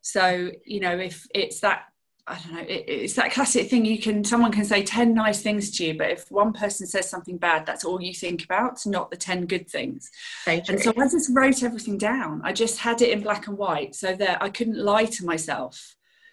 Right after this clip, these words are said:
Speaker 1: So I couldn't
Speaker 2: So give
Speaker 1: tell
Speaker 2: me an
Speaker 1: myself.
Speaker 2: example. What would you be writing down?
Speaker 1: I'd be writing down,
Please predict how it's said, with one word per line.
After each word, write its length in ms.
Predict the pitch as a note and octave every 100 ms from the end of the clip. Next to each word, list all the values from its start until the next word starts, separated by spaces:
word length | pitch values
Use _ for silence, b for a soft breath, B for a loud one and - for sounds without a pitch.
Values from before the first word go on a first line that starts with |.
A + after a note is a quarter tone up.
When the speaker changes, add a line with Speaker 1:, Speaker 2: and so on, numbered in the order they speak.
| b - -
Speaker 1:
So 200 | - G#3
I 60 | G3
couldn't 280 | F#3+ A#3+ B3+
Speaker 2:
So 80 | F4
give 40 |
Speaker 1:
tell 140 | F4+
Speaker 2:
me 160 | D#4 D4+
an 60 | C#4+
Speaker 1:
myself. 180 | G3 D#4
Speaker 2:
example. 500 | C#4 C#4 C#4+ G3+ E3
What 200 | G#3 A#3
would 120 | A#3
you 60 | A#3
be 120 | A#3
writing 360 | A3 G3+ G3
down? 420 | G3 G3+ F#3 E3 - - _ _ _ _ -
Speaker 1:
I'd 360 | C4+ C#4+ C#4+ A#3+
be 100 | C4
writing 480 | A#3+ B3 A#3+ B3+ A3+
down, 840 | A#3 A3 G#3+ G#3 G#3 G3+ G3+ G3